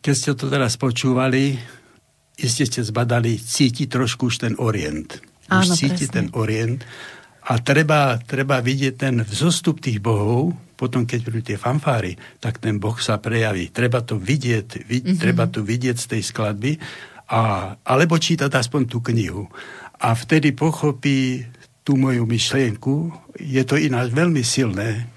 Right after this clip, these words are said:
Speaker 1: keď to človek dobre sa zamyslí nad tým, lebo ja si myslím, že podľa kritikov, čo to počuli, sa mi tam hudba vydarila, má to atmosféru, má to asi to, čo má mať. Takže som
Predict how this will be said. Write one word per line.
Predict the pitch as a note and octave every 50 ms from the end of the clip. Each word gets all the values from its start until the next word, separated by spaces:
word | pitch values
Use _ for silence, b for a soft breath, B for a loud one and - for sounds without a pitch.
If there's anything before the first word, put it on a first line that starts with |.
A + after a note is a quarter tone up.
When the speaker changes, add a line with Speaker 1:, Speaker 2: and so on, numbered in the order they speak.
| -
Speaker 1:
keď | - A#2 A2+
to | - -
človek | - - A#2 A#2 G#2 - - - - -
dobre | - G#2 A2 A2+ A#2 B2 B2 A2+
sa | - G#2+ G2+
zamyslí | F#2 G#2 G2+ A2 A2 G2+ - - A#2+
nad | A#2 A2+ A2 G#2+
tým, | - C#3 C3 A#2+
lebo | A#2+ A#2+ A#2+ A#2+ A#2 A#2 B B B B B B B B B B B B B B B B B _ _ _ _
ja | - C3+ C#3 C#3+ D#3+
si | C3+ C#3 C3
myslím, | C#3 C#3 - - E3 D#3+ D3 C#3
že | B2 A2+ D3 D3 C#3 C3+
podľa | B2 A#2+ - C#3+ B2+ C3+ C3+ B2+ A#2+ A#2+ A2 G#2 G2+ - - _ _ _ _ _
kritikov, | - - C#3 D#3+ D#3+ E3 D3+ B2+ A#2 C#3+ C3 B2+
čo | A#2+ - B2
to | A#2+ B2 A2+ G#2+
počuli, | B2 B2 A#2 - C3+ A#2+ A#2 A2+
sa | - C3 B2
mi | B2+
tam | A#2+ A#2 B2+ A#2+ A#2
hudba | A2 A#2+ B2 A#2+ B2 A#2 G#2+
vydarila, | A2+ A2 G2+ G2+ G2+ G2+ G2+ G2 G2+ G#2+ A2 C3+ E3 - - -
má | A2+ A2+ A2 A2
to | - -
atmosféru, | - G2 - - G#2 G2 - - A#2 A2+ A2 A2+ B2+ D3 E3+ - B B B B B B B B B B B
má | B2+ A#2 A2+
to | A#2 A#2+ A2+ -
asi | - A2 - - A#2+ A#2+
to, | - C3 A#2+
čo | A#2 - A#2
má | G#2 G2 F2+ F2+
mať. | F2+ F2+ F#2 A#2 D3 - - - - - B B B B B B B B B B B B B B
Takže | - A2+ G#2+ G2+ F#2+ G2+ A2 G#2+ A2+ G#2+ G2 F#2
som | - - - G#2+ F#2+ F2+